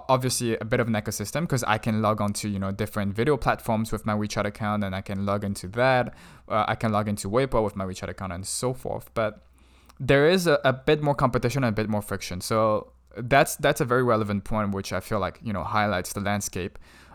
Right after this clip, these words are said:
of how the tech companies are operating and, you know, what maybe is going to change. The second point that you're saying is obviously then,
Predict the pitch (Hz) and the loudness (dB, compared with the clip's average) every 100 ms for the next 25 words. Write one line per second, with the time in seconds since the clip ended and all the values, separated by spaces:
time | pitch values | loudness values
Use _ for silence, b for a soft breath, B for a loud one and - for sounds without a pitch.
0 | B 104 - 110 98 - 120 - 113 104 | B -2 2 2 2 -2 -4 -2 -2 0
1 | 101 95 92 - - 95 117 127 107 101 | 0 -2 -4 -6 0 2 2 2 2 0
2 | 98 92 92 B B B B 117 110 113 | -2 -2 -6 B B B B 2 4 4
3 | 113 117 110 107 101 - - _ _ _ | 2 0 0 0 -2 -6 -16 _ _ _
4 | _ _ _ - 131 123 120 - - 151 | _ _ _ -6 -2 2 0 0 -2 2
5 | 143 98 98 - - b b b b b | 2 2 -2 -6 -12 b b b b b
6 | b 151 147 226 262 175 151 127 120 - | b 0 4 6 6 4 4 4 2 0
7 | 120 107 104 107 101 107 98 104 95 | 0 0 0 0 -2 -6 -4 -4 -4